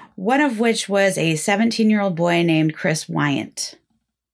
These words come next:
Chris was a heavy drug user and a drug dealer, and he wasn't shy about, uh, his illegal dealings.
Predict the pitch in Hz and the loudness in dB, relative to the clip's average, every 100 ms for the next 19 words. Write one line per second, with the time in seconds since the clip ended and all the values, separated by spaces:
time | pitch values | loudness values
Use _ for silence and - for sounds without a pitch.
0 | _ _ _ - - - - 208 196 190 | _ _ _ -20 -20 -20 -8 0 2 2
1 | - - 175 175 170 160 160 151 147 156 | -4 -6 -2 0 2 0 0 0 0 0
2 | 151 151 156 156 165 185 196 233 339 - | 0 0 0 0 0 -2 0 0 -2 -6
3 | _ - - _ 170 190 220 208 208 185 | _ -20 -20 _ -2 0 2 0 0 0
4 | 202 190 - 156 _ _ _ _ _ _ | 0 0 -4 -10 _ _ _ _ _ _
5 | _ _ 220 226 247 254 226 240 226 175 | _ _ 2 2 2 2 0 2 2 0
6 | 143 - _ _ - 190 185 180 - 190 | -2 -8 _ _ -4 0 0 0 -2 0
7 | 190 165 - 185 170 165 151 143 - - | 2 0 0 0 0 0 0 -2 -6 -10
8 | - | -14